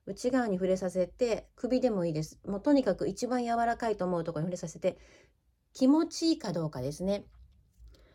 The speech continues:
気持ちよければ大丈夫。ちょっとチクチクするかなというものはチクチクします。で、そ-、だけど、まあ、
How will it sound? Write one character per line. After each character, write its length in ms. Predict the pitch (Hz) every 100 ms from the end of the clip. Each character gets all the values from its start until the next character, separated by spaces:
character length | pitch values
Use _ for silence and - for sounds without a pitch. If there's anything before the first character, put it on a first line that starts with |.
| _ _
気 140 | 285
持 140 | 311 381
ち 120 | -
よ 80 | 359
け 160 | 320
れ 80 | 247
ば 140 | 202 180
大 180 | 185
丈 80 | 185
夫。 100 | 151
ち 160 | - 339
ょ 60 |
っ 60 | 440 -
と 120 | -
チ 160 | 392 359
ク 120 | 370
チ 140 | - 320
ク 140 | 320
す 120 | 320
る 120 | 311
か 100 | 294
な 160 | 277 277
と 140 | 269
い 80 | 226
う 40 | 233
も 140 | 226
の 100 | 220
は 200 | 254 190 -
チ 180 | - 262
ク 160 | -
チ 160 | 208 -
ク 140 | -
し 180 | 165 -
ま 120 | 147
す。 100 | 156 _ _ _ -
で、 240 | 269 202 - - - _
そ-、 300 | - 330 320 - -
だ 140 | 320
け 120 | 339 269
ど、 260 | 202 185 -
ま 180 | 208
あ、 80 | 185